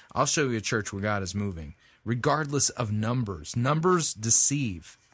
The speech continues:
And the worst part about this is that the people who are attending this church think that they're learning something about God or about Jesus. And they're learning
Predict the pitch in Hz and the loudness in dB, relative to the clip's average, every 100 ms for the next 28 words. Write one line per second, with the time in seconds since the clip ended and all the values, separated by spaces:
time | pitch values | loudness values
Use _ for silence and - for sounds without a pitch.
0 | _ _ _ _ _ _ - 147 131 107 | _ _ _ _ _ _ -2 0 0 0
1 | 135 220 - - 139 156 208 214 208 214 | 0 2 0 0 0 0 0 -2 0 0
2 | 226 - 175 156 165 147 135 - 214 196 | 2 0 0 2 2 2 -2 -4 -4 0
3 | 160 175 143 123 170 175 180 165 - 170 | 2 2 2 2 2 2 2 2 4 2
4 | 160 - - 170 233 156 113 185 202 180 | 0 -2 -2 0 0 -2 0 0 2 2
5 | 208 196 180 196 202 175 147 196 156 113 | 2 2 2 2 0 -2 0 -2 -2 0
6 | 156 226 208 104 110 120 151 165 135 104 | 2 2 2 2 2 2 2 2 -2 0
7 | 160 247 165 85 - - _ _ _ _ | 2 2 0 -2 -8 -12 _ _ _ _
8 | _ _ _ _ - 127 196 180 165 170 | _ _ _ _ -4 0 0 0 0 0
9 | 165 151 139 | 0 -2 -4